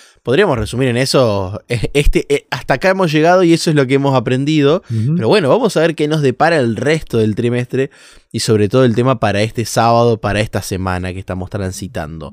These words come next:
Speaker 1: Bien dijiste, Seba, el título, Viendo al Invisible. Y si me permitís, leo Hebreos once veintisiete que dice, "Por la fe dejó a Egipto,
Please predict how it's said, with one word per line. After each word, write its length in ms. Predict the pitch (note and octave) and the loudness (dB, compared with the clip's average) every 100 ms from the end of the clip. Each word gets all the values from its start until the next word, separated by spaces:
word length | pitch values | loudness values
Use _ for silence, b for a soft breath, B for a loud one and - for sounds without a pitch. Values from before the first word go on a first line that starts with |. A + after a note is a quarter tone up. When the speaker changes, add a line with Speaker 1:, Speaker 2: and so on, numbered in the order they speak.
| B B B B B B | B B B B B B
Speaker 1:
Bien 360 | A#2+ E3 A3 | 0 2 2
dijiste, 360 | G3+ E3+ F#3+ F3+ | 0 -2 0 0
Seba, 200 | - F3+ | 2 2
el 120 | D#3+ | 2
título, 420 | C#3 F#3 G3 F3+ D3+ | 0 -4 0 2 2
Viendo 680 | A#2+ F3 G#3+ G#3 G3 G3+ - | 2 4 4 2 -2 -6 -4
al 260 | D3 D3 D3 | 0 0 -2
Invisible. 840 | D3 A2+ G2+ F#2+ - F2 E2+ E2 - b b | -6 -6 -6 -8 -8 -8 -8 -10 -12 b b
Y 80 | - | -4
si 140 | C3 D3+ | -2 0
me 120 | D3+ | 0
permitís, 760 | D3+ D#3 D#3 D#3 A3 G#3 A3+ - | 2 2 2 0 -2 -2 -4 -8
leo 480 | - B2+ C3+ C3+ C3 | -2 2 4 4 2
Hebreos 360 | B2 A#2 B2 B2+ | 2 2 4 4
once 320 | B2+ B2+ - | 2 0 0
veintisiete 680 | A2+ A2+ G#2 A#2+ D3 D3 D#3+ | 0 0 -4 -4 -2 -2 -2
que 120 | D3 | -2
dice, 480 | A2 A2 - A#2 A2+ B B B B - | -2 -2 -4 -4 -4 B B B B 0
"Por 160 | D#3 | 2
la 140 | D3+ D3+ | 2 0
fe 220 | - A#3+ | 0 0
dejó 540 | G3+ - E3+ F3 - _ | 0 0 0 0 -2 _
a 60 | A2+ | -4
Egipto, 560 | A#2 D#3+ C3 - G2+ | -2 -2 -2 -4 -6